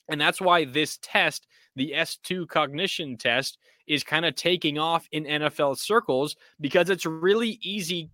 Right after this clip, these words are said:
easily translatable to quarterback play. Uh, and you mentioned, you know, Drew Brees, who, uh, who tested really well. Uh, he,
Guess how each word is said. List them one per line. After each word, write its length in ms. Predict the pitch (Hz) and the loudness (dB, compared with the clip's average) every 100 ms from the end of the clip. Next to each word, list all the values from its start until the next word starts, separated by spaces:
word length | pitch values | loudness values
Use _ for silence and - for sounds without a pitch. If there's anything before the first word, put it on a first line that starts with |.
| _ _ - | _ _ -6
easily 400 | 196 180 170 160 | -2 0 0 -2
translatable 1080 | - 175 151 139 143 233 202 131 127 151 _ _ _ | -2 -2 -2 0 2 2 2 4 4 4 _ _ _
to 200 | - 190 | -4 -4
quarterback 720 | 170 185 233 269 160 117 101 - | -2 2 4 4 2 2 0 -10
play. 380 | - 92 - - _ - - | -10 -10 -10 -18 _ -4 2
Uh, 140 | 151 | 4
and 240 | 165 165 147 | 4 -2 0
you 100 | 180 | 2
mentioned, 640 | 185 226 214 170 151 - - | 2 2 2 2 0 -8 -2
you 80 | |
know, 160 | 143 127 | 0 2
Drew 260 | 135 170 139 | 2 0 0
Brees, 800 | 131 160 214 156 135 160 - 131 | 2 4 6 4 2 0 -6 -4
who, 320 | 143 131 127 | -2 -2 -2
uh, 160 | 139 135 151 | -2 -2 -2
who 220 | 139 120 | -6 -4
tested 400 | - 151 - 131 | 0 0 2 -2
really 400 | 120 147 147 135 | 0 2 2 2
well. 560 | 123 135 147 131 127 - _ _ - | 0 4 6 6 4 0 _ _ -4
Uh, 160 | 143 120 | -2 -2
he, 240 | 98 - | -4 -12